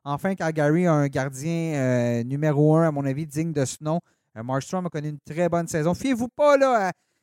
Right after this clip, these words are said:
si vous regardez ses statistiques individuelles l'année dernière, c'est pas nécessairement tu sais, il est pas au-dessus de la mêlée, mais il faisait face à énormément,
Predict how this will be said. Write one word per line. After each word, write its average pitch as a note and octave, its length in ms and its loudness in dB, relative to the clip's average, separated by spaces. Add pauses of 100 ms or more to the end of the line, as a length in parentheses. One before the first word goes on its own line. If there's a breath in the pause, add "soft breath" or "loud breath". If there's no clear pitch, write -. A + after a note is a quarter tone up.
si - 180 -10
vous B3 120 -4
regardez A#3+ 340 -2
ses C#4 160 -2
statistiques G#3+ 480 -6
individuelles F3 680 0
l'année E3 240 -2
dernière, D#3+ 580 -2
c'est C#3+ 140 -4
pas B3 180 -8
nécessairement F3+ 760 -2 (760)
tu G3 80 -10
sais, G#3+ 60 -6
il G3 40 2
est F3+ 40 0
pas B3+ 120 2
au-dessus B3+ 280 2
de B3+ 60 -8
la A3+ 100 4
mêlée, G3 420 2 (280)
mais D#3+ 100 -8
il C#3+ 60 -10
faisait F3 320 -2
face A#3 260 -2
à G3 140 0 (120)
énormément, G3+ 640 2